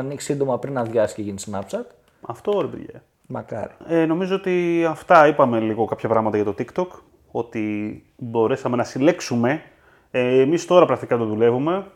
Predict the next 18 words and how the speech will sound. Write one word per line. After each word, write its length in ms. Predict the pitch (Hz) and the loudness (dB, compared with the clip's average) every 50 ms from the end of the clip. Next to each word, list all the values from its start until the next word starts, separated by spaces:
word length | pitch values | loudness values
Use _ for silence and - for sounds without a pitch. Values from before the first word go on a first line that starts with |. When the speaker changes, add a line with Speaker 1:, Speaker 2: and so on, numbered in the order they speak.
| _ _ _ _ _ _ _ _ | _ _ _ _ _ _ _ _
Speaker 1:
Τώρα 140 | - 156 156 147 | -4 -2 -2 -2
Speaker 2:
Έχουμε, 160 | 139 110 107 | -2 -4 -6
Speaker 1:
το 60 | 107 | -6
κοιτάμε, 260 | 110 98 - 123 131 | -6 -4 -2 0 0
Speaker 2:
έχουμε 200 | 156 165 135 117 | 0 0 2 2
Speaker 1:
οπότε 100 | 165 165 | 2 2
Speaker 2:
μπει 60 | 165 156 | 2 4
και 60 | 170 | 2
Speaker 1:
μπορεί 100 | 165 - 170 170 | 2 2 0 0
Speaker 2:
το 80 | 156 131 | 2 2
Speaker 1:
να 60 | 147 | 2
γίνει 80 | 160 180 | 2 2
Speaker 2:
κοιτάμε. 240 | 175 151 127 120 110 | 4 4 4 4 4
Speaker 1:
και 80 | - - 131 120 107 98 | 0 -2 0 2 2 2
update 60 | - | 0
επεισόδιο 480 | 101 - - - 113 101 92 87 101 | -6 -10 -8 -6 -4 -4 -4 -4 -4
για 100 | 110 110 98 | -4 -4 -6
το 100 | 98 | -6